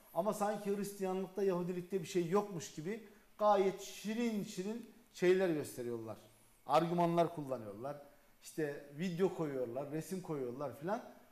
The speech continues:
Halbuki İslam kadar merhametli bir din, sahih bir din, doğru bir din yok yani. Diğerleri hep batıl olmuş, tahrif edilmiş dinler.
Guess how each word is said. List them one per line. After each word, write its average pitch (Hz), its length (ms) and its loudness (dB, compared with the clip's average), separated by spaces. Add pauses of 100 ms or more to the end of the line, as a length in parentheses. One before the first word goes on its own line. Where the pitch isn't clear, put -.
(160)
Halbuki 160 460 -6
İslam 165 460 -4
kadar 147 240 -6
merhametli 139 720 -8
bir 123 100 -12
din, 214 380 -4 (180)
sahih 170 520 -4
bir 139 120 -8
din, 127 220 -8
doğru 151 320 2
bir 123 100 -10
din 254 200 -8
yok 339 320 -4
yani. 127 240 -6
Diğerleri 147 380 -2
hep 202 80 -6 (360)
batıl 160 360 4
olmuş, 156 260 -6
tahrif 151 400 -6
edilmiş 151 400 -10
dinler. 131 260 -6